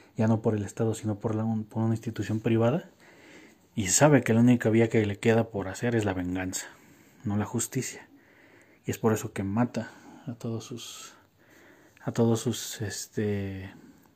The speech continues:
asesinos, por decirlo de alguna manera. Y en esta parte, co-, no sé, me pasó un detalle antes de que empiece la batalla final. Le dice Murphy a su compañera. Dice, "Murphy tenía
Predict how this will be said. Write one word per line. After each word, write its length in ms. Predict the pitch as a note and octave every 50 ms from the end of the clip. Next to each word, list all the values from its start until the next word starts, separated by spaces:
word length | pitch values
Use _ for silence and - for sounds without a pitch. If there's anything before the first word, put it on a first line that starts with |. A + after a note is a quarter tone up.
| _ _ _
asesinos, 640 | - A2+ G2 - G#2+ - - D3+ C#3 - - - - - -
por 100 | A2 G#2+
decirlo 240 | G#2+ - A#2 A2
de 60 | G#2+ G#2+
alguna 240 | A2 A#2+ B2 A#2
manera. 240 | A#2+ B2+ C#3+ D3 - _ - - - - - - - _ _ _ _ _ _ _ _ _ _ _ _ _ _ _ _ _ _ _ _ _ _ _ _ _ _ _ _ _ _ _ _ _ -
Y 300 | E3+ D#3+ E3 F3 F#3 F#3 F3+ - - - - - -
en 180 | A#2+ G#2+ G2+ G#2+
esta 280 | A2+ - - B2+ -
parte, 420 | - A#2 G#2+ A2+ - - D#3 D#3+ - - - - - - - - - _ _ _ _ _ _ _
co-, 200 | - - - - - B2 A2 A#2 A#2 - -
no 120 | A#2+ G#2+
sé, 100 | - A#2
me 80 | G#2+ G2+
pasó 220 | - G#2 G2+ A2+
un 60 | A2+
detalle 340 | A#2+ A2+ - A#2 A2+ A2 A#2
antes 160 | A2+ A#2 A2+
de 100 | A2 G#2+
que 100 | - -
empiece 300 | G#2 - A2 G#2 A2+ A#2
la 260 | G#2+ G#2+ G#2+ G#2+ G#2 - -
batalla 360 | - F#2+ - - A2 A2+ A2+
final. 400 | A2+ C#3+ C3 A#2 A#2 C3 C#3+ - - - - - - - _ _ _ - - _ - - -
Le 160 | - G#2+ G#2
dice 480 | G#2+ A2+ A2 - - A#2 A2 A2 G#2
Murphy 360 | G2 G2+ G#2+ G#2+ G#2+ G#2 A2+ A2
a 60 | G#2
su 160 | - - G#2+
compañera. 580 | - G#2+ G#2 G2+ G#2+ G#2+ A2 A2+ A2+ A2 - - - - - - - - - _ - - _ _ _ _ _ _ _ _ _ _ _ _ _ _ _ - -
Dice, 280 | B2 - - B2+ A2
"Murphy 360 | G#2+ A2+ A#2+ B2+ C3+ - C#3+ B2
tenía 680 | - A#2 A2 A2+ A#2 A#2+ A#2+ A#2 A#2 A2+ A2 A2 -